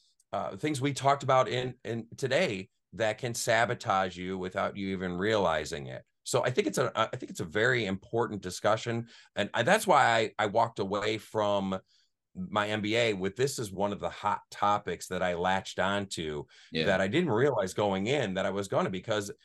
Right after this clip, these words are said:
Speaker 1: like you said, we were just kinda going with what we thought the inclusivity was the key role here. And it turns out that there's a lot more to think about when designing, when designing teams.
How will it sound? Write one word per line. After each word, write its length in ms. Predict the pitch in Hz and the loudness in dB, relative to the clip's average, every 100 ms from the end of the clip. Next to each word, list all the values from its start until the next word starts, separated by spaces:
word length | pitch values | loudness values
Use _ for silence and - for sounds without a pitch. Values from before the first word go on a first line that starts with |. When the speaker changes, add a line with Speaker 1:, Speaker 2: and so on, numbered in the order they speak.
| _ - | _ -10
Speaker 1:
like 260 | 73 80 - | -6 -6 -6
you 60 | |
said, 300 | 98 180 240 | 0 2 0
we 120 | 85 | -4
were 120 | 85 92 | -8 -6
just 240 | 147 147 | -6 -6
kinda 220 | 127 135 | -4 -4
going 340 | 110 101 131 123 | 0 2 2 0
with 160 | 127 | 0
what 120 | 110 | -2
we 100 | 110 | -4
thought 360 | 120 107 110 - | 0 2 2 0
the 140 | 104 98 | -4 -4
inclusivity 760 | 98 120 120 - 135 117 101 | -6 -8 -6 0 0 0 -2
was 300 | 92 95 92 | 0 0 0
the 100 | 92 | -6
key 260 | - 107 101 | -6 -6 0
role 360 | 101 131 127 | 2 4 2
here. 320 | 104 82 85 - - - - | 0 -2 -4 -8 -20 -12 -2
And 320 | 104 104 101 | 0 0 -2
it 120 | 95 | -4
turns 260 | 120 110 101 | -4 -2 0
out 260 | 110 107 101 | 2 2 0
that 240 | 92 90 _ _ _ _ _ - | 0 -2 _ _ _ _ _ -6
there's 240 | 101 101 | -4 0
a 60 | 104 | 0
lot 240 | 113 123 | 0 0
more 160 | 120 107 | 0 -2
to 60 | |
think 260 | 101 127 120 | -2 -4 -4
about 380 | 78 80 78 - | -2 -2 -2 -4
when 240 | 85 82 | -6 -4
designing, 720 | 82 80 85 85 82 78 78 98 - | -6 -2 -2 -2 -4 -8 -10 -16 -14
when 140 | 80 | -12
designing 480 | 76 78 80 78 73 | -10 -6 -6 -6 -10
teams. 480 | - 73 65 - | -10 -10 -10 -14